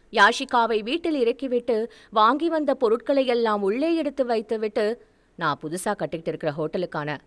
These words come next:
கன்ஸ்ட்ரக்ஷன் ஒர்க் எல்லாம் எப்படி போகுதுன்னு பார்த்துட்டு வரேன் யாஷிகா, நீ பார்த்து பத்திரமா இரு," என்று அவளிடம் கூறி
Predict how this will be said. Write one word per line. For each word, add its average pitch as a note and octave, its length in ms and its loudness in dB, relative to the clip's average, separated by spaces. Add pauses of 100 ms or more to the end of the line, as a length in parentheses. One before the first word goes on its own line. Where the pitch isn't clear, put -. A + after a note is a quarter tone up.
கன்ஸ்ட்ரக்ஷன் F3 480 -6
ஒர்க் D#3 260 -4
எல்லாம் D#3 240 -6
எப்படி G#3 200 -10
போகுதுன்னு D3+ 500 -8
பார்த்துட்டு D3 300 -8
வரேன் C#3 180 -6
யாஷிகா, C3 380 -8 (300)
நீ C#3 120 -10
பார்த்து D3+ 400 -4
பத்திரமா D3 420 -6
இரு," C#3 200 -4 (420)
என்று A#3+ 340 0
அவளிடம் C#4+ 580 2
கூறி A#3 260 -2